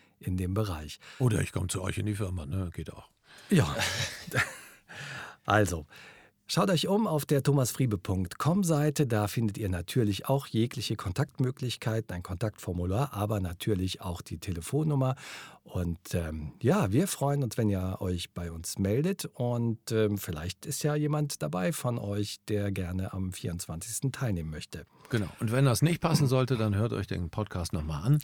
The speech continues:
Speaker 2: weil ihr habt ja jetzt dann auch einiges Rüstzeug, was ihr trotzdem anwenden könnt. Selbstbild, ne, vielleicht mal eine Kamera zur Hand nehmen, diese Vorstellung, wie du das Ganze meistern wirst. Also all diese Punkte, die wir jetzt genannt haben,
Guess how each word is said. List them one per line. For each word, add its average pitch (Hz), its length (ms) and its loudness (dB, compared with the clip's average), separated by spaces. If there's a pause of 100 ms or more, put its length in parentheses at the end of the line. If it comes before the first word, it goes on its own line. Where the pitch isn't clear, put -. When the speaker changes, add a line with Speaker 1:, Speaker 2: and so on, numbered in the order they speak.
(340)
Speaker 2:
weil 107 260 0
ihr 101 140 -2
habt 104 220 -4
ja 113 100 0
jetzt 101 380 -4
dann 101 160 0
auch 98 240 -4
einiges 104 480 -2
Rüstzeug, 104 540 0
was 90 200 -2
ihr 98 140 -4
trotzdem 120 520 -4
anwenden 87 460 2
könnt. 73 380 -10 (440)
Selbstbild, 87 880 -2 (580)
ne, 95 200 0
vielleicht 85 320 -4
mal 90 60 0
eine 85 120 0
Kamera 90 380 0
zur 85 180 -4
Hand 87 260 -4
nehmen, 82 360 -4 (420)
diese 90 340 -4
Vorstellung, 87 880 -2
wie 92 180 -2
du 90 260 -2 (420)
das - 460 -4
Ganze 90 380 -2
meistern 87 640 2
wirst. 85 360 -4
Also 107 220 0
all 131 240 2
diese 110 340 2 (320)
Punkte, 117 300 0
die 95 160 0
wir 90 80 0
jetzt 90 160 -4
genannt 92 320 0
haben, 98 240 0